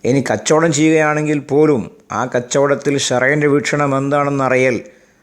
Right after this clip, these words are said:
കച്ചവടത്തിന് മുരു-, മുതിരുന്ന ഓരോരുത്തർക്കും ഫർലായിനായ കാര്യമാണ്. അങ്ങനെ താൻ ഏതുമായിട്ടാണ് ബന്ധപ്പെടുന്നത്, ഏത് ആരാധനയുമായിട്ടാണ് ബന്ധപ്പെടുന്നത്, ആ ആരാധന സ്വഹീഹാവാൻ ആവശ്യമായ ഘടകങ്ങളെക്കുറിച്ച് അറിയുക എന്നത് അവൻ്റെ ഫർലായിനായ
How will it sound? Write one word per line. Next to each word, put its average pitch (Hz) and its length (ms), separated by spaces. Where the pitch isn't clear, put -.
കച്ചവടത്തിന് 135 760
മുരു-, 127 400
മുതിരുന്ന 143 480
ഓരോരുത്തർക്കും 151 720
ഫർലായിനായ 139 760
കാര്യമാണ്. 95 480
അങ്ങനെ 127 240
താൻ 151 560
ഏതുമായിട്ടാണ് 165 800
ബന്ധപ്പെടുന്നത്, 127 760
ഏത് 151 260
ആരാധനയുമായിട്ടാണ് 147 880
ബന്ധപ്പെടുന്നത്, 110 720
ആ 139 80
ആരാധന 147 400
സ്വഹീഹാവാൻ 139 800
ആവശ്യമായ 139 640
ഘടകങ്ങളെക്കുറിച്ച് 131 840
അറിയുക 143 400
എന്നത് 127 380
അവൻ്റെ 131 260
ഫർലായിനായ 147 680